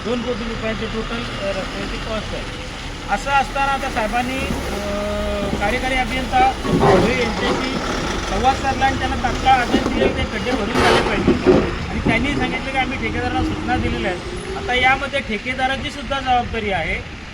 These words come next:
की त्यांनी हे खड्डे तात्काळ बुजवले पाहिजेत. त्यांना आता वर्क ऑर्डर झालेले, निधी मंजूर आहे, मग लोकप्रतिनिधी त्याच्या व्यतिरिक्त काय करू शकतात? आता त्यांची जबाबदारी जी आहे ती ठेकेदाराची आहे, सार्वजनिक बांधकाम खात्याची आहे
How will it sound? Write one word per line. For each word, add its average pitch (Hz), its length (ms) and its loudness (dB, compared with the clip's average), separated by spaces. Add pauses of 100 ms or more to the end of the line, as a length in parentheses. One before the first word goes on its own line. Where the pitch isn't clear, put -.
(100)
की 208 60 -6
त्यांनी 240 320 -4
हे 254 300 -2
खड्डे 214 240 -4 (100)
तात्काळ 233 340 -2
बुजवले 247 440 -2
पाहिजेत. 196 420 -4 (420)
त्यांना 208 260 4
आता 247 140 0
वर्क 262 260 -2
ऑर्डर 254 180 0
झालेले, 233 480 -4
निधी 190 480 -4
मंजूर 254 320 -4
आहे, 175 340 -4 (160)
मग 185 100 -8
लोकप्रतिनिधी 285 560 -4
त्याच्या 269 220 -2
व्यतिरिक्त 285 420 -8
काय 285 160 2
करू 285 200 -6
शकतात? 190 380 -6
आता 160 120 -8
त्यांची 220 380 -8
जबाबदारी 247 500 -2
जी 226 100 -4
आहे 214 260 2 (460)
ती 185 60 -10
ठेकेदाराची 262 680 0
आहे, 277 100 -2
सार्वजनिक 226 420 -6
बांधकाम 226 400 -2
खात्याची 214 360 -2
आहे 175 100 -4